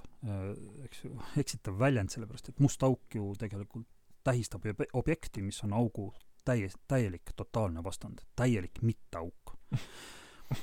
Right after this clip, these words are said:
Ja, ja tegelikult, äh, see on, see teebki asja huvitavaks, et, et mulle nagu näiteks tundub, et, ähm, noh, m-, minu jaoks on olnud see, äh,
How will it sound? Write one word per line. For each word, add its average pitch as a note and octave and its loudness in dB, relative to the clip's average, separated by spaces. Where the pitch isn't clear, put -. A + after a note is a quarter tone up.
Ja, A#2 8
ja A2 6
tegelikult, C3+ 4
äh, B2+ 2
see C#3+ 2
on, D#3+ 6
see D3+ 2
teebki E3+ 2
asja A2+ -2
huvitavaks, G#2+ -6
et, - -12
et - -8
mulle B2+ 6
nagu A2+ 2
näiteks - 0
tundub, C3+ 4
et, - -6
ähm, G#2+ 2
noh, B2+ -4
m-, A#2+ 6
minu C#3+ 10
jaoks G2+ 2
on A2+ 6
olnud A2+ 2
see, - -4
äh, A#2 -2